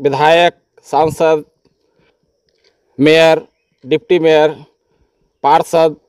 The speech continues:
सब जगह हम लोग बोल करके थक चुके हैं, मौखिक हो, लिखित हो, और कोई आज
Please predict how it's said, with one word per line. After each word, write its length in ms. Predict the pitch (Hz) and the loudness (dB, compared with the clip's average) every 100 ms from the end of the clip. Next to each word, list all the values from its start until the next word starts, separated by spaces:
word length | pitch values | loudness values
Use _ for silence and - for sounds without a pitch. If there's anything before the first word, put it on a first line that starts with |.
| _ _ _ | _ _ _
सब 340 | - - 220 240 | -14 -2 2 2
जगह 280 | 196 226 214 | 4 2 0
हम 180 | 196 | -2
लोग 160 | 190 175 | -4 -2
बोल 160 | 170 165 | -4 -4
करके 280 | 156 143 | -6 -10
थक 200 | 151 139 - | -12 -14 -18
चुके 180 | 113 98 | -18 -16
हैं, 180 | 92 - _ _ _ _ _ _ _ _ _ _ _ - | -18 -20 _ _ _ _ _ _ _ _ _ _ _ -2
मौखिक 360 | 139 - - - | 0 0 -2 2
हो, 460 | 160 156 156 - _ 151 | 4 4 0 -10 _ -6
लिखित 460 | 165 - 196 - | -6 -2 -2 0
हो, 300 | 147 147 - - - _ _ _ | 0 0 -2 -16 -20 _ _ _
और 80 | 151 | -6
कोई 320 | 151 208 240 | 0 4 4
आज 120 | 233 | 4